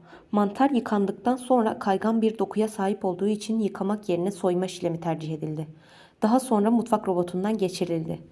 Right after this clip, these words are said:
Tarifte çok ince kıyılması gerektiği yazıyordu. Daha hızlı bir sonuç için mutfak robotu kullanıldı. Mantarlar çekilirken suyunu salmamasına ve çok parçalanmamasına dikkat edildi.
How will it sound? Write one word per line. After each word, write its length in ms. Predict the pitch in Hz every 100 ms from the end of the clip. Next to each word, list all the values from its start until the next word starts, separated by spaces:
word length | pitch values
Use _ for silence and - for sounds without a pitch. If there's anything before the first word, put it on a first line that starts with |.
| - - -
Tarifte 460 | - 202 208 - 294
çok 220 | 294 -
ince 240 | 208 247
kıyılması 460 | 247 214 196 190 214
gerektiği 460 | 196 185 185 196 190
yazıyordu. 600 | 165 160 156 156 175 170 - - - -
Daha 240 | 208 233
hızlı 240 | 262 240 247
bir 80 | 247
sonuç 340 | - 220 226
için 260 | 208 226 233
mutfak 380 | - 208 208
robotu 300 | 190 175 175
kullanıldı. 580 | - 190 170 165 156 156 156 - - - -
Mantarlar 560 | 208 202 214 220 294
çekilirken 540 | - 208 226 247 254 254
suyunu 400 | - 202 196 226
salmamasına 720 | - 226 226 196 180 180 220
ve 100 | 226
çok 220 | 233 -
parçalanmamasına 920 | 180 175 190 214 202 175 175 202 233
dikkat 320 | - - 185
edildi. 380 | 170 165 156 156